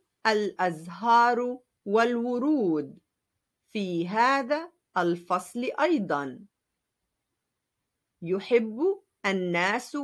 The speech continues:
المشي والجلوس في الشمس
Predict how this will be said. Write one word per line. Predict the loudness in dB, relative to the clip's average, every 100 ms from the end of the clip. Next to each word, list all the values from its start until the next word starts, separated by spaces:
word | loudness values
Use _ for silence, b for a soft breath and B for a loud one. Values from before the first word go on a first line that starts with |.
| 0
المشي | 0 2 0 -2 -4 -4 -2 -2 -6 _ _ _
والجلوس | -2 0 0 -2 -2 -2 0 0 -2
في | -2 -6
الشمس | -6 -6 -2 -2 -2 -6 -8 -20